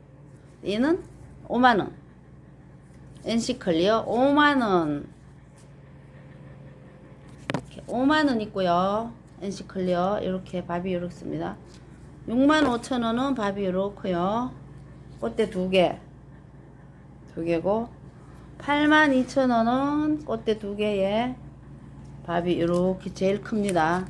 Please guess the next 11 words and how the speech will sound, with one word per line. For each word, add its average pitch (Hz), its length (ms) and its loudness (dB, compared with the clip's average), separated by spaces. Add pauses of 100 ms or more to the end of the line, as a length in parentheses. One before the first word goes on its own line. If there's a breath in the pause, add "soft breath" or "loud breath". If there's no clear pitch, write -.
분도 254 320 4
크고요. 190 440 -2
분도 240 240 -2
제일 220 280 -2
커요. 175 420 -4 (2250)
분도 196 400 2
이렇게 180 300 -2 (2000)
제일 180 280 0
크고요. 185 480 4 (1300)
그리고 254 720 6
파피오, 277 640 0